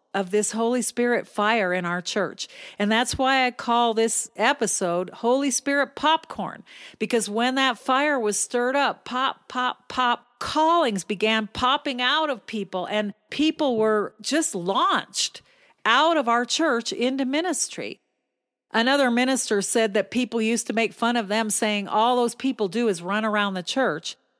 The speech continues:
And he said, "Yeah, we run around the church. We're running, and we're not just running around the church. We're running around the world. How many stamps do you have in your passport?" And so this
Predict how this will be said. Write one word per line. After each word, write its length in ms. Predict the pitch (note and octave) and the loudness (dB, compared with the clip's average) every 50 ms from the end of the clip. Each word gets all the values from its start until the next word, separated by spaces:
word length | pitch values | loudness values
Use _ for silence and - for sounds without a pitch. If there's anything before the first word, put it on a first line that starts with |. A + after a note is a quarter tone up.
| _ _ _ | _ _ _
And 140 | G#3 A3 A3 | 0 2 4
he 160 | A#3+ B3 B3 | 4 2 2
said, 300 | A#3+ - B3+ A#3+ A#3 G3+ | 2 2 2 2 2 2
"Yeah, 320 | G#3+ A#3 B3 C#4+ D4+ D4 C#4+ | 2 2 2 4 4 4 2
we 220 | C#4 D4 D4+ D4+ | 2 2 2 2
run 260 | C#4 C4 C4 B3 A3 | 2 2 2 2 2
around 280 | G#3+ G3+ G#3 G3 G3 F#3+ | 2 2 2 2 2 0
the 80 | F#3+ F#3 | -2 -2
church. 380 | - - G#3+ G#3 A3+ A3+ - | -2 0 0 0 0 0 -2
We're 240 | G3 G3+ A#3+ B3+ B3 | -2 0 0 2 2
running, 460 | A#3 A3+ G3+ C#4 C#4 B3 A3+ A3 G#3+ | 2 2 2 2 2 2 0 0 -2
and 160 | - G#3 G3+ | -2 -2 -2
we're 120 | G#3 A3 A3 | 0 0 0
not 260 | A3 A#3+ B3+ C4+ B3+ | 2 2 2 2 0
just 240 | - C4 - - - | 0 -2 -2 -2 0
running 300 | A3 A#3+ B3 B3 B3 B3 | 0 2 2 0 0 0
around 320 | B3 A#3+ A#3+ A#3+ A#3+ A#3 | 0 2 2 2 2 2
the 100 | A#3 A3+ | 0 0
church. 400 | - - - C4+ B3 A3+ - - | -2 0 0 0 0 0 -2 -2
We're 340 | A#3+ C4 C#4+ D4+ D4+ C4+ A#3 | -2 0 2 4 4 4 2
running 520 | G3+ F#3 G3+ A3 B3 B3 C4 C4+ C4 A#3 - | 2 2 2 2 2 2 2 0 0 -2 -2
around 460 | G3+ G#3 G3+ A3 A#3 B3 B3+ C4 C4 | -2 0 2 4 4 4 2 2 0
the 80 | C4 B3+ | 0 -2
world. 560 | A#3 G#3 B3 D4+ F4 F4 D4+ F#3 G#2+ E2+ - - _ _ _ _ _ _ _ _ | 0 2 2 4 4 4 4 2 0 -2 -8 -14 _ _ _ _ _ _ _ _
How 180 | - - A#3 B3+ | -2 0 0 2
many 200 | C4 D4 D4 C#4+ | 2 2 2 2
stamps 460 | B3 - - B3+ B3+ C4+ C#4 B3+ - | 2 2 2 2 2 2 2 0 0
do 100 | - C#4 | 2 2
you 120 | C4+ C4+ C4 | 4 4 4
have 240 | C4 C4+ C#4 C4 | 4 4 4 4
in 120 | C4+ C4+ C4 | 2 2 2
your 160 | C4+ C#4+ C#4+ | 2 0 0
passport?" 760 | C#4+ - B3+ A3 F#3+ E3+ - - - - - - A2 - - _ _ _ _ _ _ _ _ _ - | 0 0 0 0 0 0 -2 -4 -6 -6 -6 -6 -6 -8 -12 _ _ _ _ _ _ _ _ _ 0
And 160 | A3 A#3 A3+ | 0 0 2
so 260 | - C#4 B3+ B3+ B3+ | 2 4 4 4 4
this 320 | A3 A#3 C#4+ F4 F4 - | 2 2 2 2 2 0